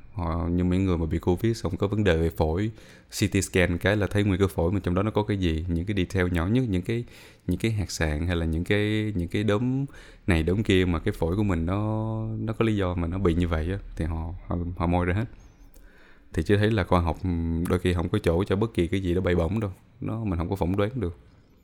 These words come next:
Chứ không nhớ mấy bạn có biết không, hồi nhỏ, này Trí hơi lan man nhưng mà Trí thấy là một cái, cái sự kết nối rất là vui. Hồi nhỏ Trí, Trí nhớ là trong, ờ,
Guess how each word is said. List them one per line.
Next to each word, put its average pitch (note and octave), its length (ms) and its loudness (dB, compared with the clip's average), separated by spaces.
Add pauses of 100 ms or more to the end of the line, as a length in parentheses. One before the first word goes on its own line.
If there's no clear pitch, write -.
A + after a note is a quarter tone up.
(1300)
Chứ A2+ 100 2
không G2+ 120 2
nhớ G#2 120 4
mấy A#2+ 100 2
bạn E2+ 200 2
có G2+ 80 2
biết A#2 200 0
không, F2 180 0
hồi E2 120 2
nhỏ, G2+ 480 -2 (1300)
này F#2+ 220 2
Trí G2 120 0
hơi G2+ 100 2
lan F2+ 180 4
man F2 120 2
nhưng E2+ 80 4
mà E2 40 2
Trí G2+ 120 2
thấy G#2+ 140 4
là G#2 140 2
một E2 220 -2
cái, G#2+ 260 -2
cái G#2+ 80 0
sự - 180 0
kết G#2+ 160 0
nối G#2 160 2
rất A#2 100 -2
là G2 80 2
vui. E2+ 240 2 (440)
Hồi F2 140 6
nhỏ D#2+ 200 6
Trí, A#2 360 0
Trí A2+ 100 2
nhớ A2 200 4
là F2+ 260 0
trong, F2 600 0 (460)
ờ, D#2+ 520 0